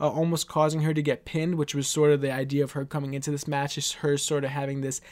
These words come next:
lack of confidence. Valkyrie picks up the victory,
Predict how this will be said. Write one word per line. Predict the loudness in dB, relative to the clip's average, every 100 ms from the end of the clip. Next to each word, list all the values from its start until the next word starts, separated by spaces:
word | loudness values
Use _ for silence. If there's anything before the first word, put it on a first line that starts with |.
| -12
lack | 0 2 2 -2
of | -4
confidence. | -2 -2 0 -2 -2 -6 -16 -20 -20 0
Valkyrie | 2 2 2 -2
picks | -2 -2 -2
up | 0
the | 2
victory, | 0 0 0 0